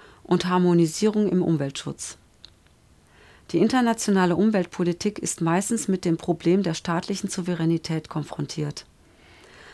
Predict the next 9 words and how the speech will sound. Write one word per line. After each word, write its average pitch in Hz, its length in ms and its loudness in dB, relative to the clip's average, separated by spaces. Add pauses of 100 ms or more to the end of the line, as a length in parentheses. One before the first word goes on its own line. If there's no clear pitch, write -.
(120)
Der 165 100 -2
Beitritt 220 460 2
zu - 100 -2
den 175 180 4
Umweltorganisationen 196 1200 0
beziehungsweise 165 720 0
Abkommen 208 480 0
ist 202 180 -4
freiwillig. 147 640 -4